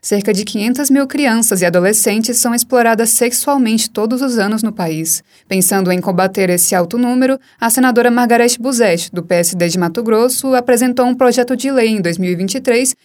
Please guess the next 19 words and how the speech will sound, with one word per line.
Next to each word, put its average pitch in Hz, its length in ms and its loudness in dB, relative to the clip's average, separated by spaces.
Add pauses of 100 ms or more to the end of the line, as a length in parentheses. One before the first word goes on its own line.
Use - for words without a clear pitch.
(100)
que 262 120 -4
prevê 247 340 4
a 233 60 2
criação 247 560 0
do 240 80 2
Cadastro 190 540 0
Nacional 226 580 2
de 220 120 -8
Pedófilos 208 680 -2
e 247 80 -2
Predadores 240 540 2
Sexuais. 175 680 -2 (240)
A 180 120 -2
proposta 190 500 0
virou 180 300 2
lei 233 200 2
no 247 140 2
ano 233 160 0
passado. 175 720 -2